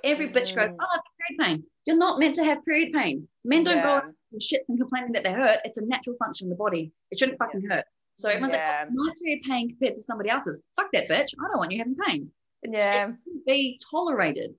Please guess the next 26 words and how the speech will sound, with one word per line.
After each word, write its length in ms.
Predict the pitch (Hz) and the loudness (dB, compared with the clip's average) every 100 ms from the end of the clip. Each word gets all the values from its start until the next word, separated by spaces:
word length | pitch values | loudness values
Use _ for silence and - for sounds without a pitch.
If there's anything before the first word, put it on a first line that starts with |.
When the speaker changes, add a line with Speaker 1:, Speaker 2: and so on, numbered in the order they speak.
| - | -10
Speaker 1:
This 200 | 240 - | -8 -6
is 280 | 247 247 _ _ _ _ | -6 -8 _ _ _ _
another 300 | 233 247 262 | -4 0 0
part 260 | 277 262 247 | -2 -4 -2
of 60 | |
the 80 | 208 | -4
symptom 400 | 208 302 294 254 | -2 -2 0 -2
that 140 | 220 175 | -6 -6
means 200 | 214 208 | -10 -10
that 140 | - | -12
something 380 | - 240 247 - | -14 -12 -10 -6
else 280 | 233 240 - | -6 -6 -8
isn't 260 | 208 202 | -10 -10
behaving. 720 | 180 185 247 196 143 185 285 - _ - | -10 -8 -6 -4 -4 -6 -8 -12 _ -8
Let's 480 | 220 - - - - _ _ _ | -6 -6 -12 -20 -20 _ _ _
peel 200 | - 226 | -6 -4
it 120 | 185 208 | -4 -4
back. 220 | 202 - | -4 -4
Like, 220 | 180 170 175 | -6 -8 -6
your 100 | 196 | -10
body 580 | 185 - 220 233 240 240 _ - | -10 -6 -6 -4 -6 -8 _ -10
shows 300 | 247 202 190 | -4 -2 -2
you 60 | |
signs, 540 | 180 - 214 202 180 165 | -8 -4 -2 -2 -4 -4
but 160 | 180 | -6
your 120 | 180 | -6